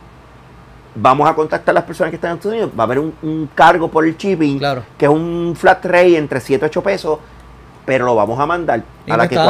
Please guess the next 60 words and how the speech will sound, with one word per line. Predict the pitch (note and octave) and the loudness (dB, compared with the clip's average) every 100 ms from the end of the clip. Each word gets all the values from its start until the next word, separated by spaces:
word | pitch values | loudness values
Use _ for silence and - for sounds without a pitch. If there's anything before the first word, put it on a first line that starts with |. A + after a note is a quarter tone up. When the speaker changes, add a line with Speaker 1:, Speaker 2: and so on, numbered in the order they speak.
| - | 2
Speaker 1:
cuadre-, | B3+ | 0
Speaker 2:
está | F3 D3+ | 0 0
bien, | E3 A#3 | 0 -2
no | |
es | G3+ | -2
tanto. | D#3+ G3 E3 | -2 2 6
Speaker 1:
no, | B3 | 8
en | C4 | 8
lo | F#3+ | 6
que | E3 | 6
cuadremos | D#3+ D3 D3+ F3 | 6 6 4 0
eso | F3+ G#3+ | 0 2
lo | |
mandamos, | A#3 A#3 G3+ A3 G#3 E3+ E3 - - - - - | 2 4 6 6 4 0 -4 -8 -20 -20 -8 2
pero | D#3 D3+ | 6 6
aquí | D3 D3 | 4 4
local | F3 F#3+ G#3+ | 4 4 2
en | G3+ | 2
Puerto | G#3 A3 | 0 0
Rico | A#3 A#3+ A#3+ - - | 4 4 4 0 -6
no | C3 C#3+ | 0 4
abre | D#3 | 2
el | F3 | 0
cargo | - F#3 F3+ | 2 2 2
por | - G3+ | -4 -6
shipping. | - G#3+ G#3+ G3 - - - | -4 -6 -8 -12 -20 -20 -8
Así | C3 D#3+ | -6 -2
tenga | C#3 F3+ F#3+ | -2 0 0
yo | F#3+ | 2
que | F#3 | 2
ir | F#3+ | 2
a | |
Mayagüez, | G3 G3 F#3 F#3+ | 2 2 2 2
yo | D#3 | 0
le | |
voy | C#3 C3+ | 0 -2
a | |
entregar | C3 B2+ A#2 A2+ | -2 -4 -4 -4
el | |
Speaker 2:
Brutal, | C#3+ C3+ C#3 | -4 -4 -4
Speaker 1:
libro. | C#3+ | -4
Speaker 2:
mano, | D3 C3 | -4 -4
brutal. | A#2+ C3 | -6 -6
Speaker 1:
Sí, | C3 F#3 | 0 0
Speaker 2:
¿Y, | |
Speaker 1:
mano. | G#3+ G3+ F3+ | 2 2 2
Speaker 2:
y | E3+ F3 | 0 -2
en | F3+ | -2
las | D#3 | 0
redes | E3+ | 2
dónde | G#3+ G3+ G3 | 2 0 -2
te | |
pueden | G3 G3+ | -2 -2
conseguir? | G#3 F#3 F3+ G3+ D#4 - - - - - - - - G#3 | -4 0 0 0 -4 -14 -20 -20 -20 -20 -20 -20 -2 6
Speaker 1:
Todos | A3 A3+ | 8 10
los | G#3+ | 8
lugares, | G#3 G3 A3+ A3+ A3 - | 8 10 10 8 4 0
F | E3+ G3+ F#3+ | 0 2 2
W | G3 F#3+ F#3+ | 4 6 4
Pipo, | G3+ A3 F#3+ G#3 G3+ G#3+ | 4 0 4 8 8 6